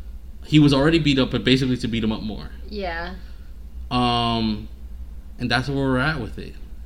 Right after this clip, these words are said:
Speaker 2: And also, apparently, Jussie paid for the rope, and
Speaker 1: Yeah.
Speaker 2: they, they even know where it was purchased from.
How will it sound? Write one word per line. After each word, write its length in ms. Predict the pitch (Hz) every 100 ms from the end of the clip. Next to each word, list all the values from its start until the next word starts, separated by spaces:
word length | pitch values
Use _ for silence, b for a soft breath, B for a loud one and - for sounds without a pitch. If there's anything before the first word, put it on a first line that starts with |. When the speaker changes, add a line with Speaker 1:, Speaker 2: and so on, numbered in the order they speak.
| -
Speaker 2:
And 360 | 254 262 254 - 226
also, 680 | 247 285 294 269 262 247 -
apparently, 880 | 226 254 269 262 247 233 220 202 - 170
Jussie 640 | 208 208 214 196 185 - - - - - -
paid 400 | 269 254 262 240
for 160 | 220
the 120 | 196 185
rope, 440 | 196 190 185 - - - - - - - - -
and 320 | 214 202 196
Speaker 1:
Yeah. 120 | - 220
Speaker 2:
they, 320 | 214 208 196
they 220 | 220 214
even 200 | 214 208
know 280 | 208 208 202
where 200 | 190 180
it 40 |
was 120 | 180 180
purchased 480 | 233 202 190 180
from. 540 | - 180 165 160 170